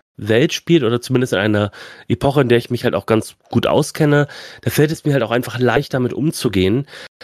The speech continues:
Ähm, ich habe über die Pandemie, wo wir auch so verschiedene Sachen dann mal online ausprobiert haben, habe ich auch mal wieder Shadowrun gespielt, was ich eben auch seit den neunzigern nicht mehr gespielt hatte und hat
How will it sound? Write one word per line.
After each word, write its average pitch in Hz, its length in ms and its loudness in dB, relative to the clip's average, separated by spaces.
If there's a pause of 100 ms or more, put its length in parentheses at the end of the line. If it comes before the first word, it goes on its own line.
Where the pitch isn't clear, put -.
(140)
Ähm, 113 300 2
ich - 140 -10
habe 139 100 -6
über 135 120 0
die 120 100 0
Pandemie, 139 800 4 (240)
wo 127 120 0
wir 101 100 4
auch 123 60 0
so - 100 -14
verschiedene 151 340 0
Sachen 135 300 -2
dann 131 140 2
mal 127 120 2
online 113 280 0
ausprobiert 123 320 -2
haben, 127 240 0 (400)
habe 120 160 -2
ich - 100 -4
auch - 80 -2
mal 127 160 2
wieder 110 300 2
Shadowrun 165 540 2
gespielt, 156 440 -2
was 113 160 -2
ich - 80 -14
eben 73 140 -6
auch 107 100 0
seit 123 140 -2
den 110 80 0
neunzigern 127 420 2
nicht 117 140 -8
mehr 117 100 -2
gespielt 120 320 -6
hatte 131 300 -2 (500)
und 117 160 -2
hat - 160 -6